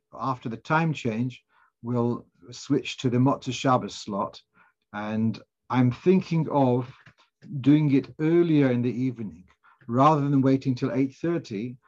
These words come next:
I'd like to do it more like seven thirty P M, which will then allow, um, the later part of the evening for, to participate in Malav Malkus, et cetera. It's Shnas Hakhil.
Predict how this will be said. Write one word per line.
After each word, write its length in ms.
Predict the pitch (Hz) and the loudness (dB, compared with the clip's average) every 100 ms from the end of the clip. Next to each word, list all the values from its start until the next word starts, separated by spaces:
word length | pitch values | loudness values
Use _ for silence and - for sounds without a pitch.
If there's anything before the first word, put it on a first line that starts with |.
| _ _ | _ _
I'd 100 | 110 | -2
like 220 | 131 135 | 0 0
to 100 | 127 | -2
do 140 | 120 135 | 0 0
it 100 | 139 | 2
more 200 | 135 135 | 0 0
like 180 | 120 | -2
seven 420 | - - 156 135 120 | -8 -2 0 0 -2
thirty 600 | 120 101 92 110 180 190 _ _ _ | -6 -10 -8 -6 -6 -8 _ _ _
P 180 | 120 110 | -2 -2
M, 340 | 98 127 156 - _ _ | -2 -4 -6 -14 _ _
which 200 | 131 127 | -8 -4
will 120 | 135 | -2
then 220 | 120 151 | 2 4
allow, 720 | 156 147 143 156 117 123 135 131 _ _ _ - | 4 4 4 4 4 0 -4 -10 _ _ _ -14
um, 520 | 110 113 113 110 110 | -8 -6 -4 -6 -6
the 100 | 113 | -2
later 300 | 127 143 123 | 0 -2 -4
part 320 | 143 127 127 | -2 0 0
of 80 | 117 | -4
the 100 | 120 | -2
evening 460 | 135 127 127 120 - | -2 -2 -2 -4 -8
for, 540 | 117 110 110 113 98 _ _ _ _ | -10 -8 -8 -10 -12 _ _ _ _
to 80 | - | -18
participate 680 | - 98 139 131 127 120 | -14 -6 -4 -4 -2 -2
in 60 | 113 | -2
Malav 260 | 107 110 113 | -2 -2 0
Malkus, 500 | 131 139 135 120 117 | 0 0 -2 -6 -6
et 120 | - | -10
cetera. 500 | 101 - - 95 98 - _ - | -10 -10 -6 -6 -6 -12 _ -14
It's 180 | - | -8
Shnas 320 | - 147 147 135 | 0 2 2 2
Hakhil. 560 | 127 120 131 131 151 | 2 4 2 2 0